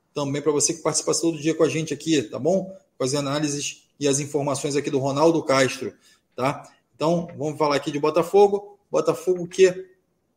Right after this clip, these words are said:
também tem, é,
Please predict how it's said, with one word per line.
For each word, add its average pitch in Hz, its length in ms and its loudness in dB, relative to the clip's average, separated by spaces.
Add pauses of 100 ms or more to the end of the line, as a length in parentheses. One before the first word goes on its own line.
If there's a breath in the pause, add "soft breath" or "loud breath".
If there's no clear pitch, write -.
(500)
também 175 680 2 (280)
tem, 151 380 -4
é, 131 920 0